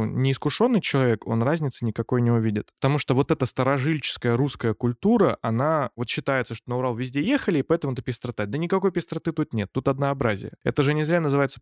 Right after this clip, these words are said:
плавильным котлом. То есть, когда мы в плавильный котел разные металлы опускаем, получается какой-то уникальный сплав. И вот это и есть этот сплав.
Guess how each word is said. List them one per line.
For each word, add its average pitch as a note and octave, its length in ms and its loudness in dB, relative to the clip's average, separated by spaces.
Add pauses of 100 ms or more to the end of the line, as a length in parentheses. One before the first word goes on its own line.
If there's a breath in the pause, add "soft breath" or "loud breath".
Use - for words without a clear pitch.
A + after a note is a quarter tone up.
плавильным C3 460 2
котлом. A2 440 0
То - 100 -8
есть, - 80 -10
когда B2 180 -2
мы A#2 80 0
в - 100 -8
плавильный B2 360 2
котел A2+ 680 -2
разные A2+ 300 0
металлы A2+ 280 0
опускаем, D3+ 460 -2
получается A#2 400 -2
какой-то B2 220 -2
уникальный A2+ 400 2
сплав. - 280 -4 (140)
И A#2+ 40 0
вот C#3 120 2
это D3+ 160 2
и D3 40 2
есть C3+ 180 0
этот G#2+ 180 -4
сплав. - 260 -6